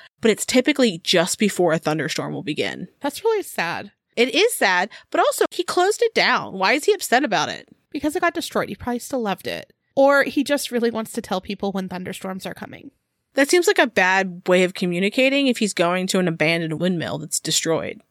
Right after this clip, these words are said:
Speaker 1: He's not a good weatherman.
Speaker 2: I assume that that's how they get their weather in this place. You know how <laughs> he said it's so small? They have a lookout to see if they see him.
Speaker 1: Okay, so they have, like, a,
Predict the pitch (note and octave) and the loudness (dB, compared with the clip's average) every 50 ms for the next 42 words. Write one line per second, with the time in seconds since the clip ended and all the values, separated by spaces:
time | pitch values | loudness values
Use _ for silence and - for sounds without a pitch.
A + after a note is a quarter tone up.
0 | _ _ _ - G3+ G#3+ B3+ A#3 G#3+ A3 G#3 G3 - F#3 F3+ F3 E3 E3 D#3 D#3+ | _ _ _ 0 4 6 6 6 6 4 2 2 4 2 2 2 0 0 0 0
1 | E3 E3 F#3 F#3+ - _ _ _ _ _ - A#3+ B3 B3+ - - C4+ C4 B3 A#3+ | 2 2 0 -2 -4 _ _ _ _ _ 2 2 2 2 0 0 0 2 2 0
2 | A3+ - A3+ G3 F#3+ F#3 - - - A3+ G#3 G3 F#3+ F#3 F3+ F3+ - F#3+ F#3+ F#3+ | 0 0 0 0 0 -2 -4 -4 -2 -2 0 0 -2 -4 -6 -4 -2 -2 -2 0
3 | F#3 F3+ F3 F#3+ G3+ A3 A3+ A#3 B3+ B3+ - - - C#4 C#4+ D#4+ D4+ - - - | -2 -2 -2 -2 -2 -2 -2 -2 -4 -4 -6 -6 -6 -4 -4 -4 -6 -8 -14 -18
4 | - - C4+ B3+ C4 A#3 B3 A#3 B3 B3+ - - C4+ - - A3+ G3 G#3 A#3 - | -8 -4 0 0 0 2 4 4 4 4 2 2 -2 -2 -4 -8 -10 -10 -14 -4
5 | - A#3 A#3 - - - A#3 G3+ G3 G#3 B3+ - - - - - _ _ _ _ | -2 -2 -2 -2 -2 0 2 4 4 2 0 -4 -8 -16 -18 -20 _ _ _ _
6 | A#3 C4+ D#4 C#4+ C#4 C4 B3+ A#3 G3+ G#3 - - E3+ G#2 A#2 C3 - - _ - | 2 4 4 4 4 4 2 2 2 2 2 0 0 0 -2 -4 -6 -10 _ -12
7 | - A3 - - G#3+ A3 A3 G#3+ - F#3+ G#3+ - - G#3+ G#3+ F#3 F#3+ - G#3 A3 | -10 -6 -4 0 0 0 0 0 -2 -4 -4 -4 -6 -6 -6 -4 -4 -6 -6 -8
8 | A3+ - _ _ _ - B3+ C4 B3+ A3+ G3 - B3 A3+ A3 B3 B3+ A#3+ A3+ A#3 | -8 -10 _ _ _ 0 0 2 2 0 0 2 0 0 2 2 0 0 2 2
9 | A#3 G#3 G3 G3 - - _ - - G#3 G3+ | 2 2 2 0 -6 -16 _ -4 -2 -2 -2